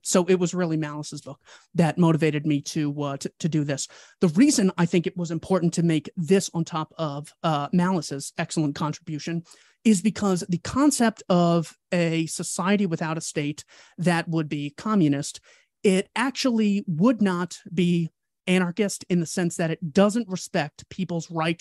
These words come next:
to make, uh, voluntary contracts in the form of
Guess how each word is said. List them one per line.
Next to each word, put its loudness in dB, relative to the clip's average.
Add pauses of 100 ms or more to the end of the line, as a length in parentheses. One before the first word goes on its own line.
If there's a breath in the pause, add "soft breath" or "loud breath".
to 0
make, -2 (300)
uh, 0 (280)
voluntary 0
contracts -4 (260 loud breath)
in 6
the 2
form 2
of -4